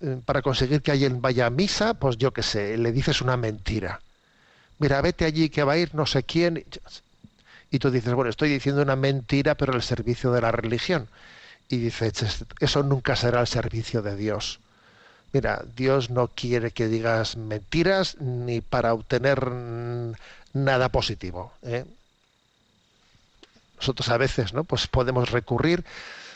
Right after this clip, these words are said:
pues, a finalidades buenas. Y él dice que no, que no, ¿eh?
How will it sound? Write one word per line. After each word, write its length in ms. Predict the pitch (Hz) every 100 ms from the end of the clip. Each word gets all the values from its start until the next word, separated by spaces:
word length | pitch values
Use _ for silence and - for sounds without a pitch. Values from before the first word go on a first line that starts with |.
| - _ _ _ _ _
pues, 460 | 123 110 - - - - _
a 140 | 147
finalidades 920 | - 139 127 131 131 123 139 151 123 -
buenas. 760 | 110 131 131 104 98 - -
Y 260 | - 110 98
él 120 | 113
dice 300 | 110 104 117
que 160 | - 120
no, 160 | 143
que 120 | 123 113
no, 280 | 113 - - - - - - -
¿eh? 160 | 117